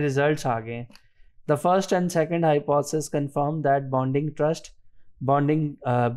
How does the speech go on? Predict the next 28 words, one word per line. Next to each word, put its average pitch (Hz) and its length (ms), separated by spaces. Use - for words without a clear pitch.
uh, 127 340
capital, 143 580
bridging 143 400
capital, 147 540
and 139 260
linking 156 580
capital 139 540
engagements 143 960
and 143 340
components 160 580
of 143 160
social 135 380
capital 135 460
were 139 180
positively 135 840
associated 135 800
with 127 160
the 135 140
happiness 131 520
of 123 220
the 131 100
youth। 110 400
तो 170 80
ये 185 160
हमारी 160 360
मेन 147 300
फाइंडिंग 123 460
है। 120 120